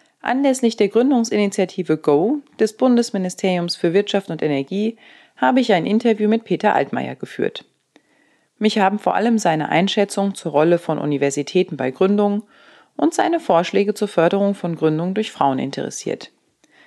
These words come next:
Minister Peter Altmaier hat im November zweitausendachtzehn die Gründungsoffensive Go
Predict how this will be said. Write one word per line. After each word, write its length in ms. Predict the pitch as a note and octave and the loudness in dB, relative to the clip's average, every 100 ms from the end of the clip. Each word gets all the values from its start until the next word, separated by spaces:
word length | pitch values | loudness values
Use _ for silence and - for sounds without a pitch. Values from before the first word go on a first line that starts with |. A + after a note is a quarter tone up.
| _ _ | _ _
Minister 380 | - G3 A#3+ G#3 | 0 2 2 2
Peter 400 | - G3 F3+ - | 2 2 2 0
Altmaier 540 | C#3 D3 F3 F#3 A3+ B3+ | -2 -2 0 2 2 2
hat 160 | G#3 E3 | 0 0
im 80 | |
November 460 | E3+ D#3+ F#3+ B3 A#3 | -2 2 2 4 2
zweitausendachtzehn 960 | - F#3 D#3+ D#3+ D#3+ - - - G#3+ | 0 0 2 0 -2 -4 -6 0 2
die 100 | G#3+ | 2
Gründungsoffensive 880 | G3 F3+ F3 F#3+ F#3+ G3 F3+ E3+ F#3 | 2 2 2 0 -2 -2 -2 -2 -2
Go 460 | F3+ D3 D3 G3 | 0 2 4 2